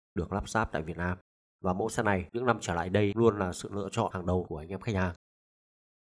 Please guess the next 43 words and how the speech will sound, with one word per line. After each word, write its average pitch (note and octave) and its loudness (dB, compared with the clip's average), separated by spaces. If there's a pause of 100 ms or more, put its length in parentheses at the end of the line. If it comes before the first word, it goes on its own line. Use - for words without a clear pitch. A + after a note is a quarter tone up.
(160)
Hôm B2 -2
nay A#2+ 8
là G#2+ 6
những G#2+ -2
ngày G#2+ 2
đầu F#2+ 4
tháng F#2+ -2
mười G2 4 (120)
thì - -6
em F2+ -4
xin - -6
phép - -2
cập G2 0
nhật E2+ -2
cho - -6
anh F#2+ -4
em G2 0 (100)
chi A2 -2
tiết D3 0
về E2 2
chính E2 -4
sách A2 -2
bán F#2+ -2
hàng F2 -2
của - -16
từng F#2 -6
phiên F2 0
bản D#2 0
Kia F#2 2
Seltos. A2 -2 (300)
Để E2+ 0
anh F2 -2
em G2 -4
nào F2+ 0
đang F#2+ 0
có F2+ -2
nhu G2+ -4
cầu F#2+ 2
quan G#2 4
tâm G2 -2
mẫu F#2+ -2
xe G2+ -2
này, E2+ 2